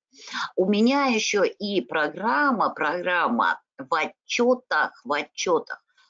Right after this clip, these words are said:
мне будет показывать ситуацию, не просто сколько у меня ручек шариковых на, э, складе, а в соответствии с моими, да, вот показателями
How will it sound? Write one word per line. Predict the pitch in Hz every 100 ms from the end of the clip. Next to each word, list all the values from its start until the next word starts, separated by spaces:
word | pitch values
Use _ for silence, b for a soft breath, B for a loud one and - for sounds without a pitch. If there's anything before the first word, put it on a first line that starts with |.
| -
мне | 139 170 214 240
будет | 175 180 208 175 -
показывать | - 123 - 170 180 196 190 170 - -
ситуацию, | - - 160 - 165 180 160 135 - 123
не | 123
просто | 127 202 240 285 285 - 240
сколько | - 226 214 - 135
у |
меня | 156 165 160
ручек | 165 151 123 -
шариковых | - - 147 160 135 117 117 104 -
на, | 123 120 92 73 b b b b _ -
э, | 123 -
складе, | - - 151 151 120 92 113 92 - _ _ _ _ _ _ _ _ _ _ _ _ _ _ - -
а | 170 165 -
в | -
соответствии | - 170 165 196 202 175 - 143
с | 131 -
моими, | 143 151 143 127 92
да, | 131 170 196
вот | 139 131 -
показателями | 120 123 127 151 233 262 - 196 175 165